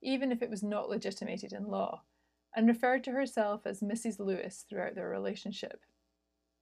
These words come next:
But Eliot didn't just break Victorian social convention when it came to marriage. Importantly, she also challenged Victorian religious dogma.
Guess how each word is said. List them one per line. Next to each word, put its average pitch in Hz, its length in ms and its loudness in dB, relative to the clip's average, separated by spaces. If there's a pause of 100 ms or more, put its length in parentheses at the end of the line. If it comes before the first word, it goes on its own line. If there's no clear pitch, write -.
(680)
But 233 200 0
Eliot 320 340 2
didn't 262 240 0
just 226 280 0
break 214 380 2 (380)
Victorian 214 460 0
social 220 320 -6
convention 220 640 -2
when 180 100 -6
it - 120 -10
came 180 180 -4
to 220 100 -8
marriage. - 520 -6 (580)
Importantly, 277 840 2
she - 320 -8
also 233 680 4 (100)
challenged 185 580 -4
Victorian 196 800 0
religious 190 420 -4
dogma. 220 600 -2